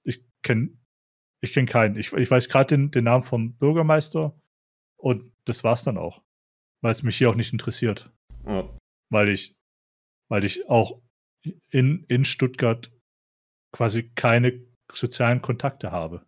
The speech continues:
Speaker 1: Außer meine Friseurin und meinen Dönerladen.
Speaker 2: <laughs>
Speaker 1: Naja,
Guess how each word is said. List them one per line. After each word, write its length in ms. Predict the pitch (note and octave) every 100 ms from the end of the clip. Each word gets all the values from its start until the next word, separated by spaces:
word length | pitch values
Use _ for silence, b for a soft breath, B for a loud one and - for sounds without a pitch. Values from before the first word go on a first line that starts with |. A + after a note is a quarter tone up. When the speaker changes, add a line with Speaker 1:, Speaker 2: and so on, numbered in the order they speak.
| _ _ _ _ _ -
Speaker 1:
Außer 540 | C3 B2+ B2 B2 - -
meine 240 | A#2+ A#2+
Friseurin 500 | B2 A#2+ B2 B2+ B2
und 140 | A2+
meinen 160 | A2+ G#2
Dönerladen. 580 | G#2+ G2+ F#2 F2 F#2+ - _ _ -
Speaker 2:
<laughs> 760 | - - D3 - D#3+ - - - _ _ _ _ - _ G#2+ A2 F2 B _ _
Speaker 1:
Naja, 260 | D3+ G2